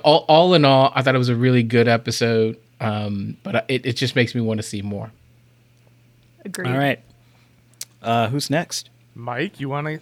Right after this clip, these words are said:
Speaker 4: you wanna go?
Speaker 3: Yeah, yeah. I, uh, I agree with Clyde. I liked this episode a lot. I liked it more than the premiere. Um, this show clearly benefits from this strong ensemble cast of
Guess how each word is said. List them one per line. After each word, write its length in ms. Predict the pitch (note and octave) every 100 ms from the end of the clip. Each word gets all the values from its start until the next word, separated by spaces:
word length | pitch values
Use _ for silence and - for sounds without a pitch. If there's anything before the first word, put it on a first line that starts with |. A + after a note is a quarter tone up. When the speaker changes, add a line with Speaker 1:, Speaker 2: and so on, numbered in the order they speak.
| D#3+
Speaker 4:
you 160 | C#3+
wanna 200 | C3+ C#3+
go? 260 | D3 F3+ D#4
Speaker 3:
Yeah, 180 | D#3+ A3+ -
yeah. 160 | F#3 G#3 _ _ _ _ _ -
I, 240 | C#3 F3
uh, 240 | F3 E3 D3+
I 100 | B2+
agree 500 | F3+ C#3+ C3+ D3+ G2+ -
with 140 | C3 -
Clyde. 320 | C#3 B2 A2
I 140 | A#2+ C#3+
liked 280 | C#3 C3+ -
this 220 | C3 -
episode 680 | C3+ B2+ B2 C3 B2 B2 A#2+ - _ _ _ _ _ -
a 40 | A2+
lot. 340 | A2 G#2+ G#2
I 40 | C3+
liked 220 | F#3+ A3
it 40 |
more 180 | G3 D#3+
than 100 | C#3+ C#3+
the 80 |
premiere. 540 | A#2+ A#2 A#2 A#2+ F#2+ G#2 -
Um, 720 | B2 A#2+ A#2 A2+ A2+ A2+ A2 A#2+ - _ - _ _ -
this 160 | D#3+ G#3+
show 300 | - G#3+ G3+
clearly 600 | - D#3+ D#3+ E3+ E3+ E3+
benefits 1000 | A#2+ - A#2+ C3+ B2+ D#3 F3 - - - - _ _ _ -
from 360 | - C3+ B2+
this 200 | B2 B2
strong 840 | - - - A#2 A2+ A2+ A2 A2 A2 _ _ _ _ _ -
ensemble 920 | A#2+ A#2+ A#2 - B2 A2+ A2 G#2+ F#2+
cast 640 | - - A2 A#2 - - -
of 460 | A#2+ A2+ G#2+ A2